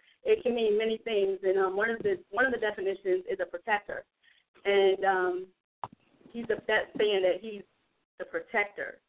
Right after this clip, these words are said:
Like, he's pro-, he's hovering over us. He's protecting us. So he's our light. He's our guide. He's here with us. He's, he's our shadow,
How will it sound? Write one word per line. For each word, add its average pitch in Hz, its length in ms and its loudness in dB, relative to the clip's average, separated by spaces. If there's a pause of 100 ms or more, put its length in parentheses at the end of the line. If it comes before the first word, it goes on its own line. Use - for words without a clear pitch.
(340)
Like, 180 240 4
he's 226 140 -8 (100)
pro-, 170 220 -2
he's 247 160 -6 (100)
hovering 208 300 0
over 160 280 -2
us. 147 140 -4
He's - 180 -10
protecting 190 540 -2
us. - 120 -10 (1000)
So 180 300 2 (400)
he's 233 240 -2
our 196 240 8
light. 214 320 4 (460)
He's 233 260 -2
our 185 220 6
guide. 202 320 4
He's 226 240 -6
here 233 180 6
with 180 180 2
us. - 120 -8 (1300)
He's, 196 140 -10 (140)
he's 196 200 -6
our 180 180 4
shadow, - 320 6